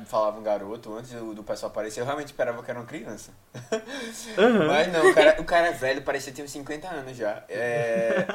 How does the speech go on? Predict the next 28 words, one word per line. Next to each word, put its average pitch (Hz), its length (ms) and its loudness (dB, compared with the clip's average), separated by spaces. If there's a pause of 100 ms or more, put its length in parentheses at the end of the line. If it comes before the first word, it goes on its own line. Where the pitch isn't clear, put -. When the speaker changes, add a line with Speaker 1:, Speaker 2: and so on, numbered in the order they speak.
(200)
Speaker 2:
<laughs> - 340 -6
Speaker 1:
e 214 200 -4
chamou 123 300 -6
ele 117 100 -10
de 117 100 -10
garoto, 117 380 0
eu 117 40 -12
fiquei - 200 -14
meio 135 120 -10
Speaker 2:
Só 190 220 8
que 214 120 2
nessa 220 340 6
época 190 320 8
a 202 40 6
gente 214 220 -2
sabe 175 240 6
que 180 120 2
as 180 100 0
pessoas 185 300 0
pareciam 170 360 0
mais 196 200 0
velhas, 135 340 2
né? 120 100 -2
E 123 40 0
eram 123 140 -2
mais 131 160 0
novas. 127 160 0
Speaker 1:
É. 123 320 2